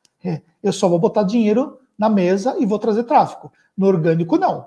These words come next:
Orgânico depende de posicionamento, é um processo muito mais lento, então a gente sempre, é, trabalha com as duas coisas. A gente tem, na verdade, uma estratégia,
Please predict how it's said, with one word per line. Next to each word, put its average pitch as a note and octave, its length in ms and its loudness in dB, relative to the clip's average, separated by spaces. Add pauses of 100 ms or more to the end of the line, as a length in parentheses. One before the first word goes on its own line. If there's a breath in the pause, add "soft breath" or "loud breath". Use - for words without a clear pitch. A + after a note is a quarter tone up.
Orgânico D#3+ 500 -6
depende G3+ 360 -4
de A3 80 -8
posicionamento, A#3 960 -4 (280 loud breath)
é F3 220 2
um F#3 80 2
processo F#3+ 380 -2
muito G3 160 -2
mais A3+ 180 2
lento, G3 580 0 (440 loud breath)
então F#3 320 0
a G3 60 4
gente G3+ 240 0
sempre, A#3+ 600 0 (280 loud breath)
é, F#3 160 0
trabalha G#3 380 4
com A#3 100 2
as G3+ 60 2
duas B3 180 4
coisas. D#3 260 -4
A D3+ 60 -4
gente E3 220 -8
tem, G3+ 160 -4
na A3+ 100 0
verdade, F#3+ 400 0
uma G#3+ 100 -2
estratégia, G#3 800 0